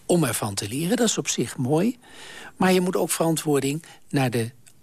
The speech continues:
patiënt of de ouders van de patiënt afleggen. Maar je moet ook naar buiten, naar de Inspectie voor de Gezondheidszorg... Eh,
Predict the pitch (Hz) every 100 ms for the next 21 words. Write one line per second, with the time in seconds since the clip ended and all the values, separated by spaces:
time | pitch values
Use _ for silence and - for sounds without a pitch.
0 | - 117 - 151 185 - - 156 151 -
1 | 165 156 156 165 160 - - 147 - 196
2 | - - 180 151 143 - 135 143 139 185
3 | 233 - 143 131 123 123 - - 151 -
4 | 151 - - 131 113 131 240 208 135 -
5 | 131 113 - - -